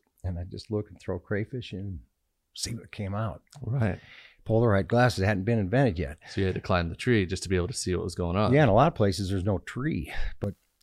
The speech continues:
Speaker 1: anyhow, um, as we started floating down the river, the first spot, I had a spot pretty close to the landing, uh, where there was a big orange rock, and there was always a, I, I'd feed this, uh, fish crayfish. And, uh, Mister Pillsbury said, "Wow,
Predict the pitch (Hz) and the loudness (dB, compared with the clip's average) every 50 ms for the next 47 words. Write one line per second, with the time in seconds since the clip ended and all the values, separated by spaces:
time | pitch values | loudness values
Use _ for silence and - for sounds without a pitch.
0 | _ 127 139 147 135 101 87 73 76 90 82 - _ _ - - 87 78 80 80 | _ 0 2 4 4 4 2 0 -2 -4 -6 -8 _ _ -10 -8 -6 -6 -6 -6
1 | 69 - _ _ _ - 98 92 85 107 110 - - 127 120 110 101 87 - - | -8 -10 _ _ _ -6 -6 -4 -2 -2 -2 0 2 4 4 4 4 0 0 2
2 | 123 123 127 131 117 98 107 107 104 92 90 104 117 113 107 101 82 80 - - | 2 4 4 4 2 2 0 0 0 0 2 2 2 2 2 0 -2 -4 -6 -6
3 | 107 98 - - 107 107 110 95 90 98 98 98 - - 107 107 101 - - - | -6 -6 -4 -2 -2 0 0 0 -2 -2 -4 -6 -4 -2 0 0 0 -2 -2 -2
4 | - 160 185 165 - - 123 117 - - 107 87 90 90 98 101 107 107 107 92 | -2 0 0 0 0 0 0 0 0 -2 -4 -4 -2 -2 -2 0 0 0 0 -2
5 | 90 92 82 80 98 - - 85 82 87 90 87 82 85 87 87 85 80 80 - | -4 -6 -8 -10 -12 -12 -10 -10 -8 -8 -8 -8 -8 -6 -6 -8 -8 -8 -10 -10
6 | - 90 87 92 90 90 90 87 82 - - 80 78 78 80 82 87 - - - | -10 -10 -8 -6 -4 -2 -2 -2 -4 -4 -6 -8 -8 -6 -6 -6 -8 -10 -12 -14
7 | - - 90 80 78 78 78 90 95 117 104 85 76 80 76 - 78 85 82 78 | -10 -8 -8 -6 -6 -8 -8 -8 -6 -4 -4 -4 -4 -8 -10 -10 -10 -12 -12 -12
8 | - _ _ _ - - - 73 - - - 98 98 98 98 92 - - - - | -14 _ _ _ -20 -20 -20 -20 -16 -12 -10 -10 -8 -6 -6 -6 -6 -8 -10 -12
9 | - 78 80 80 - - 101 87 - - - - 107 120 - - 80 - - - | -12 -12 -12 -12 -10 -8 -8 -8 -8 -10 -8 -8 -6 -6 -6 -8 -10 -12 -14 -20
10 | - - - - - - - - - - - - - - - _ _ _ _ _ | -20 -20 -20 -20 -14 -10 -8 -6 -6 -6 -8 -8 -10 -12 -16 _ _ _ _ _
11 | _ _ - 107 107 104 104 98 95 90 82 - - _ _ - 127 151 - - | _ _ -2 0 2 2 2 2 0 -2 -4 -10 -18 _ _ 4 4 4 4 2
12 | - - - 71 - 87 - 120 117 - - - - - 180 190 185 - - - | 0 0 0 0 0 -2 -4 -6 -6 -6 -8 -10 -10 -6 -4 -2 -2 -2 -2 -6